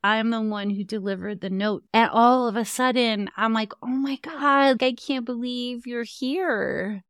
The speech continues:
I just hadn't expected to see her ever again, much less in this tiny co-, co-working space where I just happened to walk outside.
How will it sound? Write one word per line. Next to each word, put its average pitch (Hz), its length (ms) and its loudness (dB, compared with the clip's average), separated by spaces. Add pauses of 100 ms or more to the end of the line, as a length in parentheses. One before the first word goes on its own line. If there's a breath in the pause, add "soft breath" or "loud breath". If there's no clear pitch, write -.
I 185 140 0
just 202 280 -6
hadn't 220 440 -4
expected 208 580 -6
to 185 100 -8
see 233 320 -4
her 208 180 2
ever 208 380 4
again, 190 720 4 (500)
much 254 400 2
less 254 440 2
in 220 120 0
this 208 180 -6
tiny 240 500 0
co-, 196 420 -2 (220)
co-working 330 680 0
space 208 500 -2 (440)
where 247 160 4
I 240 100 6
just 240 220 -2
happened 269 360 2
to 262 60 -2
walk 254 340 4
outside. 254 920 0